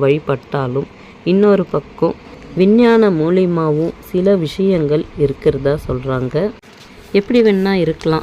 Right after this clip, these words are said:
ஆனா நம்ம சிவபெருமாளை மன உருகி வேண்டி விரதம் இருந்து சிவராத்திரியை முறையா வழிபட்டால் கண்டிப்பா சிவபெருமாளுடைய ஆசீர்வாதம் கண்டிப்பா நம்ம எல்லாருக்குமே கிடைக்கும். இந்த வருடத்துக்கு ஒரு முறை வர மகா சிவராத்திரி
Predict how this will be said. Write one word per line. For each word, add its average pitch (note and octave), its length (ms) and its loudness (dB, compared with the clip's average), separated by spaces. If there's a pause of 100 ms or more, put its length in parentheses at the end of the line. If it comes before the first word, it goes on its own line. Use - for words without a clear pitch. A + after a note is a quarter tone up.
ஆனா F#3 340 -2
நம்ம D#3 340 -4 (140)
சிவபெருமாளை F3 760 -2
மன D3 340 -2
உருகி E3+ 580 -4 (240)
வேண்டி E3+ 540 -2
விரதம் E3+ 500 0
இருந்து D3+ 420 -2 (120)
சிவராத்திரியை D3+ 760 -2 (120)
முறையா D#3+ 460 -2 (100)
வழிபட்டால் C#3 800 -6
கண்டிப்பா D3+ 680 -8 (120)
சிவபெருமாளுடைய D3+ 1080 0
ஆசீர்வாதம் C#3+ 760 -4
கண்டிப்பா C3 360 -4
நம்ம C3 260 -2
எல்லாருக்குமே C3+ 720 -2 (120)
கிடைக்கும். - 540 -10 (480)
இந்த F#3+ 360 0
வருடத்துக்கு F3+ 880 0
ஒரு D#3 160 2
முறை E3 320 -2
வர D3 280 -4
மகா D3 400 -4 (120)
சிவராத்திரி C#3+ 640 -4